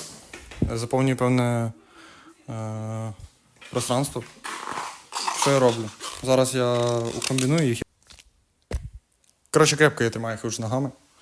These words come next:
Що я роблю? Я стою на четвереньки. Е, таз я піднімаю доверху і постійно його тримаю,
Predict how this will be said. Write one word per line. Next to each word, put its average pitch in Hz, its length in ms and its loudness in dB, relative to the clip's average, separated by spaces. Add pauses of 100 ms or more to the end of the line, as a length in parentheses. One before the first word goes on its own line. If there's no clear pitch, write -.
(420)
Що - 180 6
я 139 60 10
роблю? 113 320 6 (400)
Я 135 120 6
стою 151 180 6
на 147 80 6
четвереньки. 131 540 2 (880)
Е, 120 560 4 (1200)
таз 135 260 6
я 127 60 2
піднімаю 135 640 4
доверху 135 360 8
і - 20 -2
постійно 147 300 2
його 139 140 6
тримаю, 127 480 0